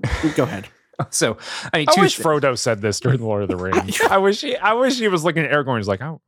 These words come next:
Speaker 3: I wanna be able to
Speaker 1: But
Speaker 3: tell
Speaker 1: again,
Speaker 3: people I
Speaker 1: Sam
Speaker 3: knew him."
Speaker 1: does say
Speaker 2: Yeah.
Speaker 1: this about Frodo.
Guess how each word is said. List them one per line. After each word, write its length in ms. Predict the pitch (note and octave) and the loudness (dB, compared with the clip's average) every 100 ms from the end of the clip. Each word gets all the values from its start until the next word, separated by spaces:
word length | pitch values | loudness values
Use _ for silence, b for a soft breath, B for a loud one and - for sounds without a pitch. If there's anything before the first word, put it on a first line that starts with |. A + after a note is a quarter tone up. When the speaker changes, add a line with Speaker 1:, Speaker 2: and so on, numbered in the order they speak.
| A#2 _ _ _ | -20 _ _ _
Speaker 3:
I 60 | G#3+ | -6
wanna 180 | C4 | -6
be 100 | C#3+ | -2
able 140 | C#3 C#3+ | 0 4
to 40 | |
Speaker 1:
But 60 | A3+ | 4
Speaker 3:
tell 80 | G#3 | 4
Speaker 1:
again, 160 | C#4+ D3+ | 2 2
Speaker 3:
people 100 | D3+ | 2
I 40 | |
Speaker 1:
Sam 260 | G3+ G#3 A#3 | 4 4 4
Speaker 3:
knew 60 | F#3+ | 4
him." 60 | |
Speaker 1:
does 280 | F3 G#3+ - | 4 4 2
say 160 | - B2+ | 2 2
Speaker 2:
Yeah. 100 | - | 2
Speaker 1:
this 200 | F#2 - | -2 0
about 320 | F3 D3+ D3+ - | 0 4 2 0
Frodo. 400 | - D#3 B2+ | 0 0 0